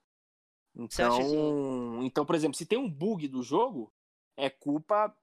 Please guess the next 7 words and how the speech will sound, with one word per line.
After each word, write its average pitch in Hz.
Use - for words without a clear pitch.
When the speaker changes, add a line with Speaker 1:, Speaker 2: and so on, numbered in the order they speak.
Speaker 2:
é, 110
exclusivamente, 156
pra 160
mim, 127
da, 202
da 165
desenvolvedora. 180